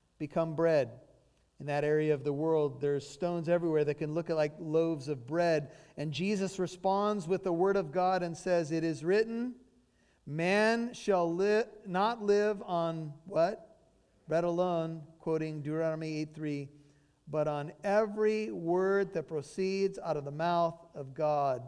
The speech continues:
When Jesus was tempted in his moment of physical weakness, turn back to First Thessalonians, Jesus, the master swordsman, wielding the sword of the word of God,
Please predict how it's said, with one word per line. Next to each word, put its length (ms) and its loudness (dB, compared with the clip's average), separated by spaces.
When 220 0
Jesus 440 0
was 160 2
tempted 420 2
in 120 -2
his 180 -2
moment 480 -2
of 260 2
physical 520 2
weakness, 640 -4
turn 200 -6
back 220 0
to 60 -16
First 240 -8
Thessalonians, 960 -6
Jesus, 600 0
the 120 -4
master 560 -2
swordsman, 760 -2
wielding 400 0
the 80 -4
sword 300 -2
of 60 -2
the 80 -2
word 200 -2
of 120 -6
God, 420 2